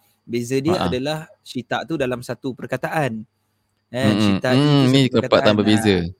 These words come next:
Speaker 1: yes, allazi ni adalah dua perkataan berbeza.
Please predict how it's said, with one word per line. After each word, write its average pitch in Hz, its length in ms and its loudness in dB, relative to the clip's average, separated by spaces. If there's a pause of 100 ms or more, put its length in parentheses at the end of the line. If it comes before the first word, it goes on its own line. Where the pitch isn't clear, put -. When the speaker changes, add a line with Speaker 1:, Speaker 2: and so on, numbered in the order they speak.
(180)
Speaker 1:
yes, 135 560 -2
allazi 117 380 -4
ni 151 80 -4
adalah 120 180 -4
dua 113 160 -4
perkataan 104 380 -10 (280)
berbeza. 120 540 -2